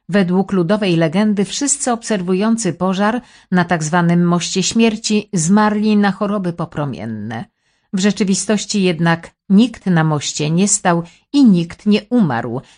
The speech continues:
dlatego serial wzbudził nie tylko zachwyt nad robotą realizacyjną,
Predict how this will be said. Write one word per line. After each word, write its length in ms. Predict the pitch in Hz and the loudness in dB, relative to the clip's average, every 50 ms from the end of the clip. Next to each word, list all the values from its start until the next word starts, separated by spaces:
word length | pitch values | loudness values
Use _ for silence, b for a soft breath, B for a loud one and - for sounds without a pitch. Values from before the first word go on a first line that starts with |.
| b b | b b
dlatego 460 | 170 180 208 208 214 294 254 233 208 | 0 0 0 2 0 -2 0 0 0
serial 540 | - - - 277 254 214 175 160 160 170 170 | 0 0 0 0 0 0 0 2 2 2 0
wzbudził 560 | 160 175 151 147 147 175 190 170 170 190 185 | 0 -2 -4 -4 0 0 0 2 2 2 4
nie 180 | 185 180 185 180 | 4 4 4 2
tylko 380 | 180 - 311 - - 190 180 160 | 0 -2 -4 -4 -2 -2 -2 0
zachwyt 580 | 143 175 196 190 - - - 143 143 - - | 2 2 0 0 -2 -8 -10 -10 -10 -8 -6
nad 260 | 160 160 156 156 139 | -4 -2 -2 -2 0
robotą 460 | 160 165 165 160 180 175 - 170 160 160 | 0 -2 0 0 -2 -2 0 -2 0 0
realizacyjną, 920 | 165 160 156 160 156 156 147 160 151 - - 247 240 214 175 165 165 | 0 0 0 0 -2 -2 -2 -4 -4 -4 -2 0 0 2 2 2 0